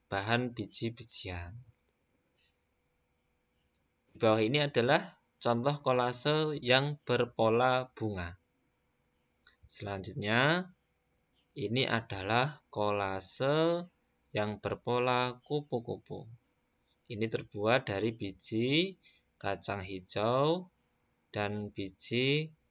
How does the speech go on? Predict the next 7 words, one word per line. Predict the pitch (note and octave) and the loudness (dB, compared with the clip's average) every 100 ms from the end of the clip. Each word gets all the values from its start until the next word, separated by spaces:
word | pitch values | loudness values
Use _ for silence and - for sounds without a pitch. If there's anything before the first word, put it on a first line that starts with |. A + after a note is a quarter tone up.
| _ _ | _ _
kacang | G2+ F#2+ - A2+ A2+ A#2 | -10 -6 -2 -2 -2 -6
kedelai. | - F#2+ F#2 F2+ C3 - _ _ _ _ _ _ _ _ _ _ _ _ _ _ _ _ _ _ _ _ _ - | -8 -8 -8 -8 -12 -20 _ _ _ _ _ _ _ _ _ _ _ _ _ _ _ _ _ _ _ _ _ -2
Terus | A#2 B2+ | -2 0
yang | A2 G#2 | -2 -2
terakhir | G2+ G2 F#2+ A2 C#3 | -4 -6 -2 0 0
ini | - G#2 G#2 B2+ | 0 -2 -2 -2
adalah | - G#2 - F#2 F2+ G2+ B2+ F3+ | -2 -6 -6 -6 -2 2 4 4